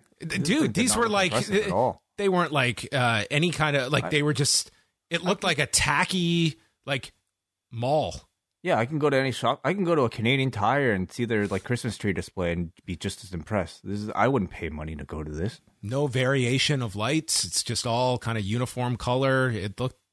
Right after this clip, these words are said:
Speaker 1: very dull. Um, Tozawa's dressed as an elf. Tamina appears. Um, they try to sneak, sneak up on Dana Brooke as they're talking to R-Truth, who is Santa.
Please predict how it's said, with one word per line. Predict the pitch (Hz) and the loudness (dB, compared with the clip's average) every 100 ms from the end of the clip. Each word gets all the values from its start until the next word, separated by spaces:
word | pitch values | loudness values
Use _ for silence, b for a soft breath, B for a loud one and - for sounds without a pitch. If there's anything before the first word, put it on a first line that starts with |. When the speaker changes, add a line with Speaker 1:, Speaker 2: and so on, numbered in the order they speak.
| _ | _
Speaker 1:
very | 127 175 156 | 0 2 2
dull. | 95 104 131 - b b b b b | 2 2 2 -2 b b b b b
Um, | 120 117 113 | -2 0 0
Tozawa's | 101 151 151 151 175 226 160 | 0 2 4 4 4 4 2
dressed | 156 160 - | 2 0 2
as | 151 135 | 0 0
an | 131 - | -2 -4
elf. | 101 98 - - _ - | -6 -4 -8 -14 _ -2
Tamina | 170 160 190 196 160 | 0 2 2 2 0
appears. | 135 - 107 87 104 - b b b _ | -4 -4 -4 -4 -4 -6 b b b _
Um, | 110 113 117 | -2 0 0
they | 110 131 | 0 0
try | 156 | 2
to | 175 | 4
sneak, | 170 170 175 - - | 4 4 2 0 -4
sneak | - 165 | 0 2
up | 175 175 | 2 2
on | 160 123 - _ | 2 0 -6 _
Dana | 160 165 | 2 2
Brooke | 135 131 131 151 - - | 2 4 2 2 -6 -4
as | 131 | -2
they're | 107 | 0
talking | 123 151 147 151 | 2 0 0 0
to | 139 - | -2 2
R-Truth, | 147 156 - 143 135 | 4 4 2 0 0
who | 135 | 0
is | 123 | 2
Santa. | - 151 160 - 104 | 4 2 0 0 -2